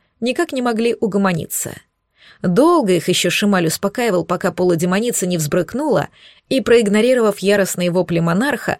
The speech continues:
нагло скрылась в портале, заявляя, что подумает, искать ли ему истинную или нет. А пока она думает, чтобы ноги его не было на крыльце ее дома.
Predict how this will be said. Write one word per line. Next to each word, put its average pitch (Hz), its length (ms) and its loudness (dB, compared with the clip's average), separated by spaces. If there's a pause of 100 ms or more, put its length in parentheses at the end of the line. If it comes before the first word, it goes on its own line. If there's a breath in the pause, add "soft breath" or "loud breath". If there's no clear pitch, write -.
(120)
нагло 277 420 0
скрылась 226 540 2
в - 20 -20
портале, - 600 -4 (280 soft breath)
заявляя, 311 440 2
что 311 200 -4
подумает, 202 640 0 (120)
искать 339 440 0
ли 170 120 2
ему 170 240 0
истинную 180 560 -2
или 226 240 0
нет. 185 380 -4 (360)
А 285 100 0
пока 233 320 -2
она 175 140 0
думает, 208 540 -2 (140)
чтобы - 380 -2
ноги 285 320 -2
его 160 160 -2
не 208 220 -2
было 175 280 -2 (100)
на 202 120 2
крыльце 196 500 0
ее 190 200 0
дома. 156 460 -4